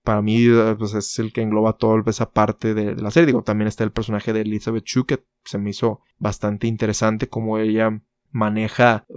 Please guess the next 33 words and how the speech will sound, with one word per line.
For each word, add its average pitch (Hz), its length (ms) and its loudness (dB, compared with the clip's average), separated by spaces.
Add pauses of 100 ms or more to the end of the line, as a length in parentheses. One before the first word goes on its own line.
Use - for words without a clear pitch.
(160)
tal 117 140 4
vez 110 240 0 (240)
hasta 120 240 -4
cierto 113 240 -4
punto 117 320 0
ella 113 140 4
era 113 80 2
la 110 120 4
más 107 200 0
poderosa 110 500 2
de 110 80 0
todas, 120 240 4
ya 123 80 2
que - 140 -4
ella 110 340 0
es 110 60 2
la 110 100 0
que - 140 -6
maneja 107 480 -2
a 104 40 0
todos 110 300 -6
estos - 240 -8
personajes 107 520 -6
que - 220 -8 (160)
en 107 140 -6
cualquier 104 320 0
momento 107 720 0
podían 107 460 2
traicionarla 113 480 4
y 113 240 0
eventualmente 107 880 -2
lo 104 180 2
hacen, 151 380 0